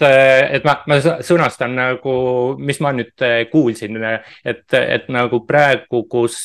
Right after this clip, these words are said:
selgelt turul on keerulisemad ajad, tuleks oma äriplaanid üle vaadata ja, ja selgeks teha, mis on konkurentsieelis. Et ma arvan, et just see, see konkurentsieelis, äh, niimoodi mikrovaates, üüriinvestorite vaatest, ma arvan, see on hästi oluline,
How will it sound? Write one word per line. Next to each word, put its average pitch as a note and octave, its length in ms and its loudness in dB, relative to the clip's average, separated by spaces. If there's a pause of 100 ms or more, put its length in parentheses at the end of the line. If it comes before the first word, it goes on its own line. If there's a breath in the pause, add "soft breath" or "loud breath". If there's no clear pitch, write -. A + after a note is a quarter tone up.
(200)
selgelt B2+ 340 0
turul C3 240 2
on A#2 160 -2
keerulisemad A#2 580 -2
ajad, B2+ 300 0
tuleks A2 400 -4
oma A#2+ 140 0
äriplaanid A2+ 580 0
üle B2+ 160 0
vaadata G#2+ 720 -4
ja, G#2+ 220 0 (180)
ja G#2 80 -6
selgeks B2 400 -6
teha, A2+ 80 -8
mis B2+ 180 -6
on A2+ 140 -4
konkurentsieelis. A2+ 800 0
Et G2+ 140 -12
ma B2 100 0
arvan, A2 220 -2 (280 loud breath)
et G#2+ 140 -16
just A#2 160 -2
see, A#2+ 240 -2
see A2+ 160 2
konkurentsieelis, B2+ 880 0 (180)
äh, G#2+ 80 -4 (380 loud breath)
niimoodi A2+ 680 0
mikrovaates, A2 640 0
üüriinvestorite A2+ 880 -2
vaatest, G2 400 -6
ma A#2 80 0
arvan, G#2 200 -2
see G#2+ 120 -4
on A#2+ 80 2
hästi A#2+ 320 -2
oluline, G#2 500 -2